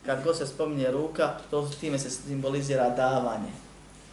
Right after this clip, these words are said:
ili snaga. Pa nećemo, kaže, spominjati ruka, nego ćemo reći snaga ili rećemo da, blagodat ili davanje. Te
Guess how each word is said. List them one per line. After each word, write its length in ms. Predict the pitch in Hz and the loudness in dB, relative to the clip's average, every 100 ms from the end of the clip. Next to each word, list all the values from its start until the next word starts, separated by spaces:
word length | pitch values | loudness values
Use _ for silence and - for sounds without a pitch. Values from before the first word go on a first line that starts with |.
| - - | -18 -4
ili 160 | 135 | -2
snaga. 500 | 135 131 135 127 131 - - - - - - - - - - | -2 -2 0 0 -2 -6 -12 -20 -20 -20 -20 -20 -20 -20 -4
Pa 80 | 135 | 2
nećemo, 360 | 175 185 185 170 | 2 2 -2 2
kaže, 240 | 170 165 | 2 2
spominjati 460 | 170 180 175 151 147 | 0 2 4 2 2
ruka, 400 | 180 185 190 185 - - - - - - - | 0 4 4 2 -2 -12 -16 -16 -18 -20 -8
nego 200 | 156 147 | -2 0
ćemo 260 | 147 151 151 | 0 2 4
reći 240 | 165 165 | 4 4
snaga 540 | 151 - 143 151 147 120 | -4 0 6 6 6 4
ili 120 | 135 | 6
rećemo 340 | 147 147 143 135 | 6 4 6 8
da, 340 | 135 139 127 | 10 8 6
blagodat 540 | 139 156 139 113 95 - - - - - - - | 8 8 8 2 0 -8 -14 -18 -20 -20 -14 0
ili 180 | 139 | 2
davanje. 560 | 131 131 131 123 104 104 - - - - - - - - - | 4 6 6 4 0 -4 -10 -16 -20 -20 -20 -20 -20 -20 -6
Te 180 | 143 | -4